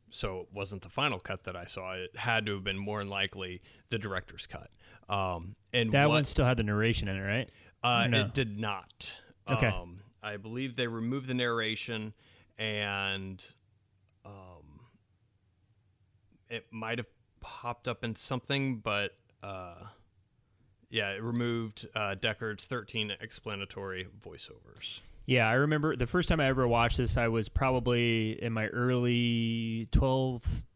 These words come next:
Speaker 2: eleven, thirteen-ish age range. I remember Harrison Ford's narration. I do
Speaker 1: Mm-hmm.
Speaker 2: remember that. And I
Speaker 1: Um,
Speaker 2: do think it's the right decision not to have it, 'cause you don't really need it.
Speaker 1: Okay, so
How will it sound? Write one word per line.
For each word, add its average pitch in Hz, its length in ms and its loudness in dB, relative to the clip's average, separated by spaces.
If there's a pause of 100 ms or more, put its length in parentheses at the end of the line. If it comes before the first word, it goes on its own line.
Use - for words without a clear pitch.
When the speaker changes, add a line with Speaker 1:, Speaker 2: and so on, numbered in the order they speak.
(120)
Speaker 2:
eleven, 131 720 2
thirteen-ish 135 800 2 (100)
age 135 260 4
range. 135 240 6
I 131 60 8
remember 139 380 6
Harrison 120 300 4
Ford's 113 300 4
narration. 104 440 0
I 107 80 0
do 110 80 2
Speaker 1:
Mm-hmm. 107 60 4
Speaker 2:
remember 101 240 0
that. 95 200 -6 (1400)
And 123 140 6
I 143 80 8
Speaker 1:
Um, 95 80 4
Speaker 2:
do 139 160 8
think 127 200 6
it's - 120 2
the 131 80 6
right 117 160 6
decision 104 400 2
not 110 200 2
to 110 80 -2
have 98 260 0
it, 95 220 -8
'cause 113 140 -4
you 113 60 2
don't 113 160 0
really 113 200 0
need 104 200 4
it. 95 180 -4 (220)
Speaker 1:
Okay, 101 320 4 (180)
so 113 560 4